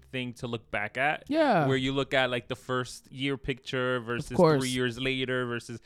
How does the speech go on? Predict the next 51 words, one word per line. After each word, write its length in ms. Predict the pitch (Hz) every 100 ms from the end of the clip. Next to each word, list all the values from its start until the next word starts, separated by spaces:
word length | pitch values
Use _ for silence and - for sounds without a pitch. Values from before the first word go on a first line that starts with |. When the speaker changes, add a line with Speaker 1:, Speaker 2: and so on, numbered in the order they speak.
| - -
Speaker 1:
now 220 | 135 147
we're 140 | 147
on 180 | 135 127
year 180 | 131 131
seven 540 | - 131 120 131 135
for 140 | 131 120
my 160 | 117
oldest. 600 | 113 123 123 127 139 165 - _
When 120 | - 139
Speaker 2:
That's 60 |
Speaker 1:
you're, 40 | 143
like, 140 | 139 135
Speaker 2:
crazy. 100 | 135
Speaker 1:
comparing 280 | 143 160 151
those 180 | 139 131
Speaker 2:
I 40 |
Speaker 1:
pictures, 440 | - 185 - 151 127
Speaker 2:
know. 120 | 123
Speaker 1:
it's 80 | 135
like 200 | 135 123
he 220 | - 156 175
was 340 | 165 156 135
barely 380 | 123 143 156 160
the 140 | 135
size 360 | - 131 131 107
of 220 | 135 135
a 60 | 135
pumpkin. 500 | 131 123 107 110 110 117
Speaker 2:
Yeah. 320 | 139 143 147 139
Speaker 1:
And 140 | 135
then 100 | 135
now 180 | 131 139
he's, 140 | 139
like, 140 | 135 123
this 160 | 123
big 220 | 110 120
giant 340 | 117 120 117 113
dude. 340 | 127 117 107 - - -
Uh, 460 | - 123 120 113 117
so, 100 | -
you 80 | 156
Speaker 2:
And 80 | 160
Speaker 1:
know, 40 |
it 200 | 151 165
is, 160 | 165 170
it 100 | 160
is 120 | 156
Speaker 2:
yeah. 40 | 127
Speaker 1:
cute. 340 | 123 160 110 -
It's 160 | 123
cute. 260 | - 139